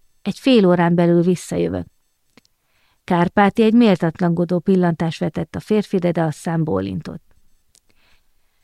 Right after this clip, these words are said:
Révész elvonszolta magát a lebombázott házig, amelynek pincéjében annak idején Edittel találkozott.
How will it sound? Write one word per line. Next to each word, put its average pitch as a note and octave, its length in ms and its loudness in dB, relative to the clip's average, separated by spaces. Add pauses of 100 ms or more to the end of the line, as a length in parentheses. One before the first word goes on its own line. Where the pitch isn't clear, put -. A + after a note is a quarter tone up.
(220)
Révész B3+ 400 2
elvonszolta F#3 680 2
magát F3+ 400 2
a E3+ 60 0
lebombázott E3+ 680 2
házig, F#3+ 480 -2
amelynek G#3 420 2
pincéjében G3 840 2
annak G#3+ 320 2
idején F3 380 2
Edittel E3 560 -2
találkozott. D#3+ 840 -6